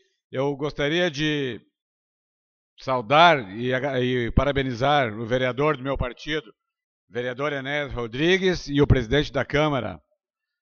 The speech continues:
ve-, vereador Moacir Clomar Jakucheski, pela, pelo brilhante requerimento, ao qual todos os vereadores votaram por unanimidade, pela passagem dos sessenta anos da cartonagem Saft,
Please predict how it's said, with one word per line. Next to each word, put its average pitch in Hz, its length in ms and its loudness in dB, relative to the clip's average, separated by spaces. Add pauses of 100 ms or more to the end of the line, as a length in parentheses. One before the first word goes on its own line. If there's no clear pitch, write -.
(160)
ve-, 117 280 -4
vereador 131 440 2
Moacir 139 400 0
Clomar 131 600 0
Jakucheski, 143 800 -2 (380)
pela, 147 640 0 (320)
pelo 147 220 -6
brilhante 147 400 -4
requerimento, 139 800 -4
ao 117 160 -6
qual 160 260 2
todos 196 220 -2
os 156 80 -12
vereadores 151 560 -2
votaram 135 500 -4 (340)
por 139 120 -6
unanimidade, 143 840 -2 (240)
pela 143 180 0
passagem 170 680 2
dos 151 160 -8
sessenta 175 480 -2
anos 165 560 0 (500)
da 143 160 0
cartonagem 147 960 0 (420)
Saft, 135 360 2